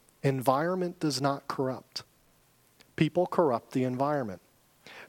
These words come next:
People were not born good. People are born fallen. And if we allow God's story to be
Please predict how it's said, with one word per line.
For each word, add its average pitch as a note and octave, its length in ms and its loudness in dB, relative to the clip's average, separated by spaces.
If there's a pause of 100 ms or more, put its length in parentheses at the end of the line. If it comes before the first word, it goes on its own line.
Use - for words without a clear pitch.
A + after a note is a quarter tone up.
People A#3 400 4
were F#3 160 4
not D#3 340 0
born D#3 380 2
good. D#3 260 2 (1400)
People D#3 320 2
are D3+ 100 4
born C3 300 0
fallen. C3+ 600 2 (720)
And C#3+ 140 6
if D#3 180 2
we E3+ 160 8
allow G3 600 4 (340)
God's F3+ 460 6 (120)
story F3+ 1000 6 (2000)
to F#3 200 6
be B3 640 4